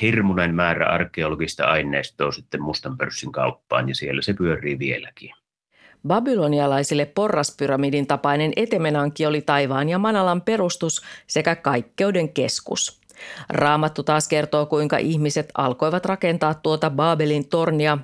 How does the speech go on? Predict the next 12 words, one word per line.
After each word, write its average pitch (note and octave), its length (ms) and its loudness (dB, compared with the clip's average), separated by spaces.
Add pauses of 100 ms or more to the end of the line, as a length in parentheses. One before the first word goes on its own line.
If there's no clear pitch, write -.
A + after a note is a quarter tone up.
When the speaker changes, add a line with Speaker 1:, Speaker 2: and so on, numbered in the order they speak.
Speaker 2:
vedenpaisumuksen D3 920 0
jälkeen F3 560 0 (380)
ja D3+ 180 2
tavoittelivat D3+ 840 0
tornilla D3+ 520 2
taivasta. C#3 640 -4 (640)
Jumala C#3+ 320 2
päätti F3+ 360 0
sekoittaa F3 680 0
ihmisten C3 540 -2
kielet, G#3+ 480 0
ja F3 160 2